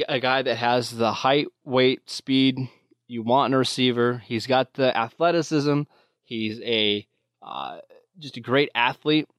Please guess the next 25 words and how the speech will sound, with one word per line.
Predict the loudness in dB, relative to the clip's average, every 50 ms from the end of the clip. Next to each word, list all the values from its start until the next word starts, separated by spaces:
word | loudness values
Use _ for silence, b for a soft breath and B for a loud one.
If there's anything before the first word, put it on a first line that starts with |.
| _ _ _ _ _ _ _ _ _ _ _ _ _ _ _ _ _ _ _ _
But | -12 -8 -4
this | -2 -2 -2 -2
is | -4
a | -4
guy | -2 0 0 0
that | 0 -2
has | -4 -4
not | -2 -2 -2 0 0
had | 0 0 0
a | 0
thousand-yard | -2 -2 0 2 2 2 0 0 -2 0 0 -2 -2 -4
re-, | -6 -8 -8 _ -16 -18 -14 -8
receiving | -6 -6 -6 -2 0 0 0 0 0 -4
season | -4 -6 -4 -4 -2 -2 -2 -4 -6 -8 -10 _ _ _ _ _ _ _
in | -8 -6 -6 -4
college | -2 0 2 2 2 2 0 -2 -4 -2
or | 0 2 2 2
in | 2 2
the | 2 2
N | 0 0
F | -2 -4 -4
L. | -4 -4 -4 -6 -10 _ _ _ _ _ _ _ _ _ _ _ _ _ _ _ _ _ _ _ _
He's | -10 -6 -4
a | -4 -4
hype | -2 -2 -2 -2 -2 -2 -4